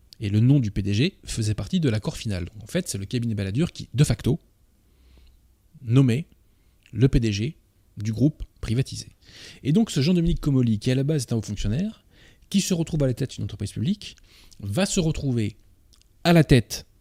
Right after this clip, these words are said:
d'une entreprise, enfin d'un groupe privatisé, dans les années quatre-vingt-dix. Donc c'est exactement le même parcours que les oligarques russes.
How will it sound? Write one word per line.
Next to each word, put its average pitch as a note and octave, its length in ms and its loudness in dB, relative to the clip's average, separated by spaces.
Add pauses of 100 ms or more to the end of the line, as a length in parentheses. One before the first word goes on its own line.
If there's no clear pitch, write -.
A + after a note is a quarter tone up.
(300)
d'une D3 180 4
entreprise, A#2 580 2
enfin G#2 140 -6
d'un B2 140 -2
groupe C3 300 -2 (120)
privatisé, D3 640 4 (800)
dans D3+ 240 2
les D3+ 140 4
années A#2+ 380 2 (420)
quatre-vingt-dix. A2+ 680 -4 (2500)
Donc G2+ 160 -4
c'est A2 120 -4
exactement D3 460 0
le F3+ 100 4
même A#2 180 2
parcours - 340 -6
que A#2 100 -10
les G#2 160 -6
oligarques G#2 320 -8
russes. - 260 -20